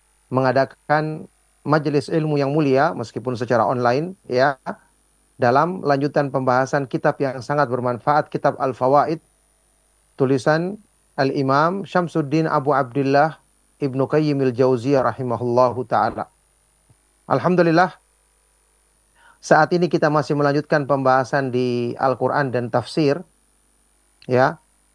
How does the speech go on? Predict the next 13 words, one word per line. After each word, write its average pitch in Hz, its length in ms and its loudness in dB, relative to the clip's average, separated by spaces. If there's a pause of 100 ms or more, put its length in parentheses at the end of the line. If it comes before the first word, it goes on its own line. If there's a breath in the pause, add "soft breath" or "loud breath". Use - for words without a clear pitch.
(420)
Lanjutan 156 720 0
pembahasan 139 640 0
kita 143 240 0
yang 131 160 0
lalu 127 320 2
tentang 120 800 -4
renungan, 143 720 2
ya, 123 240 -2
ta'ammulat, 143 720 2 (800)
perenungan, 147 680 0 (140)
<clears throat> 143 260 -8 (180)
tadabbur 139 460 2
terhadap 127 540 0